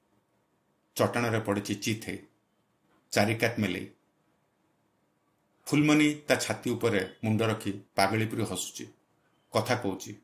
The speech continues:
ଗୋଟାଏ ଲଣ୍ଠଣ ଖଣ୍ଡିଆ ଖଟିଆ ତଳେ ଜଳୁଛି ମିଞ୍ଜି ମିଞ୍ଜି ହେଇ।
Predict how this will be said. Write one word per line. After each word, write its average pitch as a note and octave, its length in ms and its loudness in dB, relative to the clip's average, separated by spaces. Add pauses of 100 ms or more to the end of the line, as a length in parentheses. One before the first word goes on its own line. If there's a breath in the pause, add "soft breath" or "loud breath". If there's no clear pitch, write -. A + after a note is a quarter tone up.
(840)
ଗୋଟାଏ A#2 300 4
ଲଣ୍ଠଣ G2+ 380 0 (580)
ଖଣ୍ଡିଆ A2 340 2
ଖଟିଆ G#2 400 0
ତଳେ G2+ 240 0
ଜଳୁଛି G2 380 0 (640)
ମିଞ୍ଜି A2 260 4
ମିଞ୍ଜି G2+ 260 2
ହେଇ। F#2+ 220 -8